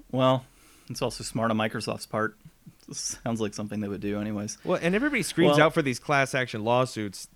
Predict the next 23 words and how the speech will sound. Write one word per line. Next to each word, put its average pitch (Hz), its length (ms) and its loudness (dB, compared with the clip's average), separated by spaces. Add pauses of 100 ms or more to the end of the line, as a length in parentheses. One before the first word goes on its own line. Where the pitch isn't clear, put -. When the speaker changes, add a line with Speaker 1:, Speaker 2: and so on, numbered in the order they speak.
(120)
Speaker 2:
thinking 151 300 2
that 127 120 4
it's 113 140 -2
gonna, 117 440 0
like, 104 280 -4 (440)
amount 113 640 2
to 147 160 -2
a - 20 2
lot 135 300 2
more. 131 200 2
Like, 123 220 0
it 165 80 6
would 202 140 2
be 170 120 0
nice 117 380 -2
to 147 120 0
not 120 200 0
have 127 200 0
to 104 80 -2
pay 117 260 -2
for 131 140 -4
your 110 160 0
shipping 175 600 -2